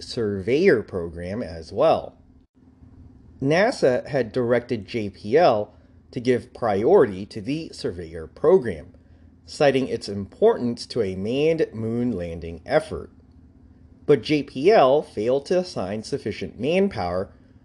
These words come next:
to cover Hughes Aircraft and its construction of the Surveyor probe. Part of this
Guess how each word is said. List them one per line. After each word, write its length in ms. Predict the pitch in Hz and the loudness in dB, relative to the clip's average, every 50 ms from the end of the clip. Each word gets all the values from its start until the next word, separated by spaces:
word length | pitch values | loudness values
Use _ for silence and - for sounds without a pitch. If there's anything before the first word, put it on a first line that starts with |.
| - - | -20 -16
to 80 | - | -16
cover 520 | - - - - 202 202 139 113 107 113 117 | -14 -2 4 6 6 6 6 2 -2 -2 -4
Hughes 480 | - - - 110 104 101 104 98 - - | -6 -8 -8 -6 -6 -6 -6 -8 -8 -10
Aircraft 720 | 107 104 101 101 98 - - - 110 95 92 107 - - - | -10 -8 -8 -8 -10 -10 -8 -6 -4 -4 -4 -6 -8 -8 -8
and 140 | 104 104 107 | -6 -4 -4
its 140 | 117 113 - | -4 -6 -6
construction 880 | - - 92 85 - - - - 175 190 190 - - - 101 90 101 | -8 -8 -8 -8 -8 -6 0 2 2 2 2 0 -4 -8 -8 -6 -6
of 160 | 85 104 107 117 | -6 -8 -6 -6
the 120 | 139 139 | -8 -8
Surveyor 560 | - - 151 151 127 95 87 80 76 76 78 | -6 -2 -2 -2 -2 -2 -6 -10 -10 -12 -14
probe. 580 | 76 - - - 170 175 131 95 80 76 73 - - _ _ _ _ _ - _ _ _ _ _ _ _ _ - - - - - - - - - - - - - - - - - - | -16 -8 -2 2 4 4 4 4 0 -4 -14 -18 -20 _ _ _ _ _ -20 _ _ _ _ _ _ _ _ -20 -20 -20 -20 -20 -20 -20 -20 -20 -20 -20 -20 -20 -20 -20 -20 -20 -12
Part 380 | - - 185 196 240 277 240 | -2 4 6 6 6 6 4
of 200 | - 180 143 117 | 0 -2 0 0
this 360 | 107 110 104 110 117 - - | 0 2 2 0 0 -4 -10